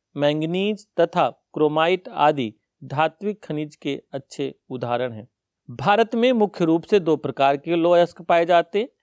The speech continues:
हेमेटाइट और मैग्नेटाइट। पॉइंट नंबर टू, भारत का लगभग एक चौथाई लोहा कर्नाटक राज्य पैदा करता है।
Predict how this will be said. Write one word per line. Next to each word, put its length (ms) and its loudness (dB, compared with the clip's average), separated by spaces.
हेमेटाइट 600 0
और 280 2
मैग्नेटाइट। 720 -8
पॉइंट 180 0
नंबर 240 -8
टू, 360 -10
भारत 380 -4
का 140 4
लगभग 520 2
एक 260 4
चौथाई 480 4
लोहा 460 4
कर्नाटक 580 2
राज्य 380 0
पैदा 300 2
करता 400 2
है। 140 0